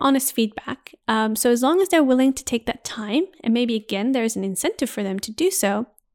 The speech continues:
you can end up with very thorough feedback. Another common method is to put together a focus group. This is similar to the phone call method, but in person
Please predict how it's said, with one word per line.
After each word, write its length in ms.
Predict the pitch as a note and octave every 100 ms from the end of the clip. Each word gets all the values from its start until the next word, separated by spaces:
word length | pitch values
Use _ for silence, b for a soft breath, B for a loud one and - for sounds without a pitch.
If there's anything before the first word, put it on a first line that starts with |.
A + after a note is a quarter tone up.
| _
you 120 | D4+
can 160 | - F4+
end 260 | - C4+ A#3
up 240 | A3+ -
with 220 | A3+ G#3+ -
very 680 | A3+ A#3 A#3+ B3 B3+ C4 _ -
thorough 480 | - A3+ G#3+ G#3 G3+
feedback. 640 | - D4+ - - - - _ _ _ B B B C4
Another 260 | C#4 C4
common 400 | - - G4+ G#4
method 380 | A3+ G3+ G#3+ G#3+ -
is 320 | A#3 A3+ -
to 280 | - A#3 A3+
put 160 | A#3 A3+
together 340 | - G#3+ G#3
a 60 | G#3
focus 360 | C#4+ C4+ A3+
group. 300 | - A3 - _ _ _ _ _ _ _ _ _ _ -
This 260 | D#4+ D4+
is 440 | C#4+ C#4 B3+ B3+ - _ _ _ -
similar 380 | - F4 G#4+ G#4
to 140 | F4
the 80 | D4+
phone 220 | - A#3+
call 160 | A3+ A3
method, 480 | G3 - A3+ C#4+ - B B B B
but 240 | A#3 A3+ - _ _ -
in 100 | F#4
person 480 | F4 A3 - A3